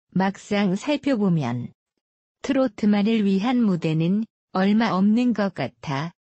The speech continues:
부족한 느낌이 있다. 제이의 전성기라고 불리며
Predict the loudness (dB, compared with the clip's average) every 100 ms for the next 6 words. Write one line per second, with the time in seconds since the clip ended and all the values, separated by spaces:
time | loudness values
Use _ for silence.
0 | _ -2 0 0 -2 -2 0 0 0 -4
1 | -2 0 0 0 -4 -8 -6 -6 -10 _
2 | _ _ _ _ _ -8 -2 0 2 2
3 | 2 0 -4 -2 0 2 2 0 0 -2
4 | 0 0 0 -2 0 2 2 2 -2 -6